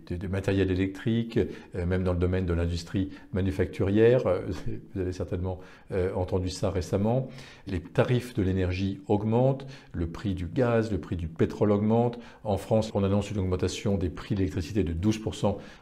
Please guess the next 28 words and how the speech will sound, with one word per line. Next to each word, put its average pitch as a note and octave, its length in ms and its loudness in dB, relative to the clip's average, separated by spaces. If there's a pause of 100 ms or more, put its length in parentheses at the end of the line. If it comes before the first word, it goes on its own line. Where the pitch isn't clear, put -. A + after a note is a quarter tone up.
en G2 120 -2
deux F#2 100 0
mille F#2+ 180 2
vingt-deux, G#2+ 600 4 (320)
euh, F2 160 2
quinze - 260 0
pour G#2 160 0
cent A2 300 0
pour G#2+ 240 -6
le F#2 120 2
prix, F#2+ 380 -2 (300)
euh, F#2 120 0
du F#2+ 120 0
gaz G2 400 2 (100)
en F#2+ 120 0
novembre. F#2 600 2 (360)
Et G2+ 180 6
en F#2 120 4
parallèle, G2 480 4
on E2 100 0
a F2 60 2
de D#2+ 40 0
grandes G2+ 240 0
difficultés G2 520 -2
à E2+ 80 2
trouver E2+ 180 -2
du E2+ 100 0
personnel. F2+ 560 0